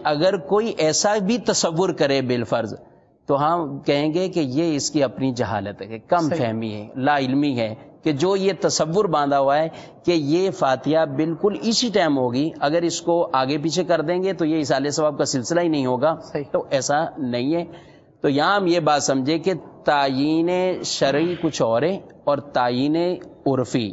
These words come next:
Speaker 1: یعنی دن خاص کرنا یہ کچھ اور ہے۔ حضور نبی اکرم صلی اللہ تعالیٰ علیہ وآلہ وسلم کا ایک، ام، عمل باقاعدہ جو ہے وہ روایتوں میں بیان فرمایا گیا کہ، آ، آپ صلی اللہ تعالیٰ علیہ وآلہ وسلم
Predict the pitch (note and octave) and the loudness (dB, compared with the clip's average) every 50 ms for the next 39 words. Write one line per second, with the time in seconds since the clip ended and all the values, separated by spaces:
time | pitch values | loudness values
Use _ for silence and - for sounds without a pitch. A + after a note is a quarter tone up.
0 | - - - B2+ C3+ D#3+ F3 D3+ C3 B2+ F#3 A3 A3 - - D3+ C3 B2 A#2+ - | -8 -6 -2 0 2 2 0 0 0 0 0 0 -2 -2 0 0 0 2 0 0
1 | - B2+ A2+ A2 B2 C#3 D#3 D#3 C3+ B2+ F3 F#3+ F#3 - C#3 A#2+ - C3 - - | 0 -2 -2 0 0 0 0 0 0 0 0 0 0 -2 -4 -2 0 0 0 0
2 | - - - - - - - - - C#3+ C3+ D#3 F#3 G3 F#3+ F3+ F3+ F#3 - G3+ | 0 -2 -4 -8 -14 -20 -20 -6 -4 -2 0 2 2 2 2 2 2 0 0 0
3 | F#3+ G3+ F#3+ - F#3+ F3 F3 E3+ E3 E3+ E3+ E3+ F3 E3 D#3+ C#3+ C#3 C#3 D#3+ D#3+ | 0 0 0 0 0 0 0 0 2 0 0 0 0 0 2 2 2 4 2 2
4 | D#3+ E3 D#3+ D3 D3 C#3 C#3 A#2+ - - B2 B2+ C#3+ D#3 D#3 C3+ - D3 D3+ D3+ | 2 2 2 2 2 2 0 -2 -2 -2 -2 0 0 0 0 2 2 2 2 2
5 | - - C#3+ C3 B2 C3+ C3 B2 B2 A#2+ A#2 A2+ - B2+ B2 A#2+ A#2 A2+ B2+ - | 0 0 -2 -2 0 0 2 2 2 2 2 0 0 0 0 0 0 -2 -2 -4
6 | - - - - C#3+ D#3+ F3+ F#3+ F3 C#3+ B2+ - - - - D3 C3+ B2+ B2+ A#2+ | -8 -16 -8 -4 -2 0 0 0 0 -2 -4 -10 -16 -14 -10 -10 -4 -4 -4 -2
7 | - C3 B2 B2 C3+ C3 B2 B2+ B2+ C#3 C3+ C3+ B2+ B2 A2+ A2+ A2+ A2 - D3+ | 0 0 0 2 0 0 0 0 0 0 0 -2 -2 0 0 -2 0 0 0 0
8 | D3+ D3 B2+ A#2 A#2 A#2+ C3+ D3+ D#3 C#3+ D3+ C3+ B2 A#2 A#2 B2+ C3 C3 C#3 D#3 | 0 0 -2 -2 0 0 0 -2 -2 -2 -2 0 0 2 2 0 2 2 2 0
9 | F3 F3 - - - - - - - - _ _ _ - D#3+ D#3+ E3+ F3 F3+ - | 0 -2 -4 -12 -18 -20 -20 -20 -20 -20 _ _ _ -2 0 0 2 0 0 -2
10 | - - D3 C#3 C#3 - D#3 D#3 D#3 D3+ D3 D#3 D3+ - D#3+ D3+ D3+ C#3+ C#3+ D3 | -2 0 2 2 2 4 2 2 0 0 -2 -2 -2 0 0 0 0 2 2 2
11 | D3+ D3+ D3+ D3 C#3+ B2+ B2 C3 D3 D3+ D#3 D3 C#3 C3+ C3 B2+ A2+ - - A#2 | 2 2 0 0 2 2 2 2 2 2 2 2 0 0 0 0 0 0 0 0
12 | A#2 B2+ D3+ E3+ F3+ | 0 0 0 0 -2